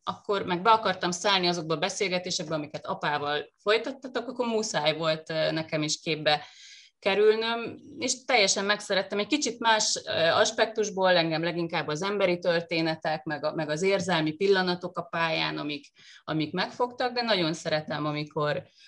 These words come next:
amikor, ö, meccset nézünk itthon, azt is szeretem, hogyha elmegyünk, sőt, már nagyon szeretném, ha tényleg már megint, ö, elmehetnénk, ö, élőbe egy meccsre. Örülök, örülök, hogy,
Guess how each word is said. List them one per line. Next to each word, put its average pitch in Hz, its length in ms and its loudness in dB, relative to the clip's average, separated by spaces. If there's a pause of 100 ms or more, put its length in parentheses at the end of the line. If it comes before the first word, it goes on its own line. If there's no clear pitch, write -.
(100)
amikor, 147 500 2
ö, 147 420 0
meccset 226 480 2
nézünk 180 480 -2
itthon, 151 560 -4
azt 170 220 -4
is 165 80 -8
szeretem, 151 480 -6
hogyha 147 420 -4
elmegyünk, 175 540 0
sőt, 165 240 -2
már 147 140 0
nagyon 151 260 -2
szeretném, 180 560 0
ha 151 120 -2
tényleg 151 300 -2
már 143 160 -6
megint, 180 480 -4
ö, 156 220 -2 (500)
elmehetnénk, 160 880 -2
ö, 151 280 -4
élőbe 151 580 -2
egy 147 160 -2
meccsre. 165 600 -2 (2250)
Örülök, 156 440 -2
örülök, 165 400 -2
hogy, 151 260 -6